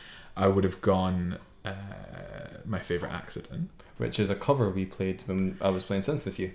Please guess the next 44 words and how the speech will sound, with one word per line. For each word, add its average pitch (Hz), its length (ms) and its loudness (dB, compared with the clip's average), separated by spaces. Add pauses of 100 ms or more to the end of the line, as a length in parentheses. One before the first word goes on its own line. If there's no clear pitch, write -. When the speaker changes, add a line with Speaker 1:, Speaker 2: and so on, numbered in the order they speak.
Speaker 1:
That's 123 240 2
right. 165 240 10 (140)
And 101 420 8
Speaker 2:
Yeah. 98 80 -2
Speaker 1:
we 101 60 2
didn't 98 220 6
nail 87 240 -2
it - 80 -8
at - 140 -8
all, - 360 -4
'cause 80 160 0
it's - 120 -2
such - 180 0
a - 40 -4
complicated - 460 -6
song. - 240 -8 (1300)
Speaker 2:
We, 370 80 0
we - 280 -18 (100)
did - 80 4
okay. - 480 2
Speaker 1:
We 247 80 10
did 269 120 12
okay. 92 300 12 (140)
It 135 160 8
wasn't, 139 640 12
it 113 140 4
wasn't 123 280 12
Justin 110 260 8
Courtney 101 280 2
Pierre 87 340 2
worthy. - 260 -2 (180)
Speaker 2:
It - 160 -2
was 98 140 -2
not. - 340 -6
Speaker 1:
No. 87 180 0 (100)
But, 110 540 10 (140)
th-, 107 220 -2 (160)
yeah. 113 200 8 (300)
Speaker 2:
It 127 100 10
was - 140 6
good. - 340 -8
Speaker 1:
Interestingly, 123 720 12
if 113 160 4
your 101 200 6